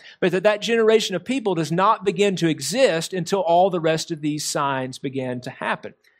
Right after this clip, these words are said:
Now, this is kinda how you begin to get people start predicting the end of the world. Uh, we know that in nineteen forty-eight, the nation of Israel became a nation again.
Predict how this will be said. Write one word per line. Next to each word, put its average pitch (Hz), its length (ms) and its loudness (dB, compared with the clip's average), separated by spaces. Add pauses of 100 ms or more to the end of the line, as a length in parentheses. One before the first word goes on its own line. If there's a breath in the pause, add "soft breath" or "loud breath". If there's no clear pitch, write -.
(340)
Now, 180 140 2
this 226 240 4
is 240 120 -8
kinda 196 280 -2
how 190 200 0
you 196 180 0
begin 175 360 0
to 170 80 0
get 165 200 -4
people 170 240 -6
start 170 400 0
predicting 160 680 0 (180 loud breath)
the 185 180 2
end 165 200 2
of 147 60 -2
the 160 80 -2
world. 190 400 2 (380 soft breath)
Uh, 151 60 2
we 175 140 4
know 180 260 4
that 175 140 2
in 147 100 -2
nineteen 156 380 -2
forty-eight, 160 680 0
the 151 80 -4
nation 147 320 0
of 147 100 0
Israel 160 560 0
became 156 400 -4
a 151 60 -2
nation 175 460 0
again. 117 300 -12